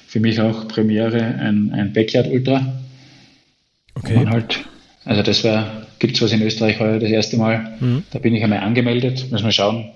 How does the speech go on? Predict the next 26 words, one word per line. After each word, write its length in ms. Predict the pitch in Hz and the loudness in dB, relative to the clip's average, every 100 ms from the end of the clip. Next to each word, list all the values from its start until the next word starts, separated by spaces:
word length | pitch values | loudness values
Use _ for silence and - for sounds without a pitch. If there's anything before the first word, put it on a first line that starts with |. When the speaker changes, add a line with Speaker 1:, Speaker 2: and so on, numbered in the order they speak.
| - | -16
Speaker 1:
Da 60 | - | -6
gibt's 500 | 110 - - - - - - - - _ _ _ _ _ _ _ | -4 -2 -2 -4 -12 -16 -16 -18 -20 _ _ _ _ _ _ _
ein 140 | 107 101 | -4 0
paar 180 | 98 101 | 0 2
Sachen, 380 | 104 98 110 | 0 0 -2
ob 180 | 104 - | -4 -8
das, 260 | - 110 - | -4 -2 0
oder 140 | 113 98 | 0 2
ein 60 | |
paar 140 | 98 98 | 2 0
Fragezeichen, 600 | 110 104 104 110 110 113 | 2 0 0 -4 -4 -4
ob's, 280 | 107 - - | -2 -2 -2
ob's 220 | 131 - | -2 -2
funktionieren 500 | - 110 - 107 110 | 0 0 2 2 0
kann 200 | 110 110 | 0 -4
für 100 | 110 | 0
mich. 340 | 110 110 - - - - - _ _ _ _ _ _ _ _ | 0 0 -4 -10 -20 -20 -20 _ _ _ _ _ _ _ _
Äh, 40 | - | -2
und 1040 | 104 101 98 98 98 101 107 104 101 - - 214 | 0 2 2 2 0 -2 0 0 0 -4 -4 -2
wo 140 | 113 | 0
wir 120 | 110 | 2
schon 160 | 113 131 | 2 2
angemeldet 440 | 139 135 139 135 | 2 2 2 0
sind, 220 | 135 131 127 | 0 0 0
schauen 180 | 113 | 0
wir 640 | 135 131 131 131 131 175 | 0 0 -2 -6 -8 -6